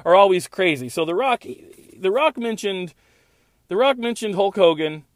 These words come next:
Steve Austin, and Ric Flair, like everyone else. And then he had a three-way tie for his fourth, which would be The Undertaker, Jackie Fargo, and Pat Patterson. And here's why these are, are weird. Um, I, I'm,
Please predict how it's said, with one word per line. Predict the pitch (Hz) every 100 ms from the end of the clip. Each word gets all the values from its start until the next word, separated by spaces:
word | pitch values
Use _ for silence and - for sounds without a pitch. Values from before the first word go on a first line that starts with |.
| _ _ _
Steve | - 208 202
Austin, | 170 147 131 151 143 147
and | 147
Ric | 156 175
Flair, | - 147 117 131 _
like | 139 143
everyone | 151 170 175
else. | 139 127 127 - -
And | 208
then | 302
he | 349 330
had | 285
a | 247
three-way | - 226 240 233 214 196
tie | - 202 156
for | 135 160
his | 156 135
fourth, | - 151 110 110
which | 151 139
would | 160
be | 147 151 147
The | 147 175
Undertaker, | 254 240 208 214 202 196
Jackie | 185 175 185 185
Fargo, | 175 180 165 156
and | 151 135
Pat | 160 139
Patterson. | 151 131 117 127 117
And | 135
here's | 285 311
why | 262 226 208
these | 202 185
are, | 170 151
are | 151
weird. | 147 147 120 120 - - - -
Um, | 143 143 139 131 -
I, | 170 226
I'm, | 190 - 240 214